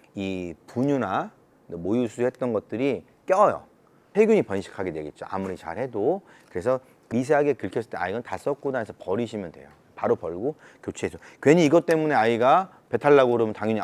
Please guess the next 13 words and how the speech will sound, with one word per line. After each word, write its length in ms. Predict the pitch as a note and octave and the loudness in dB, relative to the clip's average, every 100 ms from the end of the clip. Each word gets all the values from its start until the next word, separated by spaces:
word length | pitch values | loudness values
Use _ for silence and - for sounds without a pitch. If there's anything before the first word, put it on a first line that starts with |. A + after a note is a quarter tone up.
| - | -8
속상하잖아요. 800 | E3 G#3 F3 G#2+ F2 D#2 A2 A2+ | -4 0 2 0 -2 -8 -10 -10
그래서 240 | F2 E2+ | -10 -10
그런 220 | - F#2+ | -4 -2
거 80 | G#2 | -4
잘 240 | - - A#2+ | -2 0 0
보시고 760 | G#2+ G2+ A#2 A2+ E3+ A3 A3+ - _ | 0 -4 -2 4 6 6 4 -8 _
문제가 240 | - F#2+ A2 | -6 -2 -2
생기면 240 | B2+ B2 | -4 -6
바로 220 | - F#2 | -6 -10
버려서 480 | - F2 F2+ G2 D3+ - - - | -6 -4 -2 -2 -4 -6 -18 -14
교체를 320 | - G#2 A2 | -6 -4 -2
한다 320 | B2+ G2+ E2+ - _ | 0 -2 -2 -8 _
생각하시면 680 | A#2 A2 G2+ F#2 F#2 B2 | -8 -6 -6 -8 -6 -4